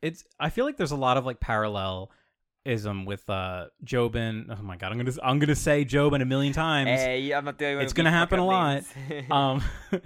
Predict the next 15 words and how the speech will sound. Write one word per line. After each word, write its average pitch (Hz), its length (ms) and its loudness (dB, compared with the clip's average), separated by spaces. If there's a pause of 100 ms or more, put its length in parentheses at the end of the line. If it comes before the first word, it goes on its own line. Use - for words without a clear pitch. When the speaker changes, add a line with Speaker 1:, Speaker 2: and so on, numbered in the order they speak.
Speaker 1:
<laughs> - 160 -18
so 175 180 2
with 147 260 -2
Jodio 170 640 6
and, 127 300 -2
and 123 180 -4
Dragona, 110 420 0
where 101 160 -2
Jodio 139 520 2
is, 117 100 -4
like, 123 140 -6
this - 160 -6
more 117 140 -2
rash, 110 360 -2
hot-headed 104 640 -2